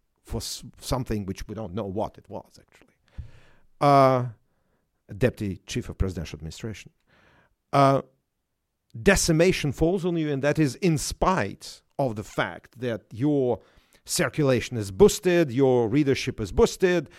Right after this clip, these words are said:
if it's a radio, T V, or whatever, your clickability is boosted, and your audience goes up, and your advertising goes up. Um,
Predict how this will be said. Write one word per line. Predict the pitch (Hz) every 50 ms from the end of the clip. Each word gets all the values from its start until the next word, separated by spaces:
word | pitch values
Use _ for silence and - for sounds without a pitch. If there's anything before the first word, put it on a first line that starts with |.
| - - - - -
if | - - - - - 143
it's | - - 120
a |
radio, | 110 117 117 113 117 113 110 107 104 92
T | - - -
V, | 113 113 113 113 110
or | 104 104 98 92
whatever, | 90 95 117 110 101 110 101 104 104
your | 101 110 127 117 110 104 101 95 - -
clickability | - 147 147 143 - 117 113 139 247 220 196 180 175
is | 165 147 123
boosted, | 123 160 147 - - - 143 135 131 127 107 113
and | 110 110 107 104 101
your | 98 113 131 156
audience | 143 123 107 98 90 90
goes | 90 92 73 80 82
up, | 80 64 - - -
and | 113 107
your | 120 139 131 139 -
advertising | 156 143 143 165 160 202 214 247 180 143 120 104
goes | 95 73 67
up. | - _ _ _ _ _ _ _ _ _ _ _ _ _ _ _ _ _ _ _ _ _ _ _ _ _ _ _ _ _ _ _ _ _ _ _ _ _ _ _ _ _ _ _ _ _ _ _ _ _ _ _ -
Um, | 170 170 170 175 170 - -